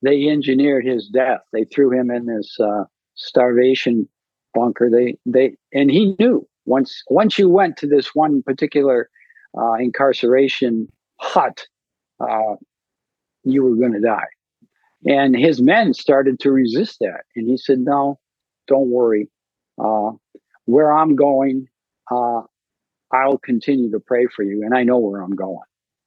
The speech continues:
So, I mean, that's courage. That's perseverance. And he won the, the Medal of Honor. Father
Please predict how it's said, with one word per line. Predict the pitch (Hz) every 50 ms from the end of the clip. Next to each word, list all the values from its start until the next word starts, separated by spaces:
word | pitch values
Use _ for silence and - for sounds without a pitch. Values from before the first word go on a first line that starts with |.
| _ _ _ -
So, | - - 160 147 143 135 131 127 - _ _ _ _ _ _ - - -
I | - 143
mean, | 156 156 156
that's | 175 233 254 220 -
courage. | - - - 175 160 143 104 - - - - - - - _ _
That's | - - 135 170 196 180 - - - - - _ _ _ _ _ _ -
perseverance. | - 151 156 139 - 120 104 117 135 151 123 87 - - _ - - - _ _ _ _ _ _ _ _ _ _ _ _ -
And | - 123 131 139 135
he | 127 170 233
won | 202 202 240 254 - - 113 131 - _ -
the, | 147 143 151 135 135
the | 139 151 151
Medal | 170 170 165 160 156
of | 151
Honor. | 175 220 247 - - - _ _ _ _ _ _ _ _ _ _ _ _ _ _ -
Father | 147 143 151 151 160 170 170 175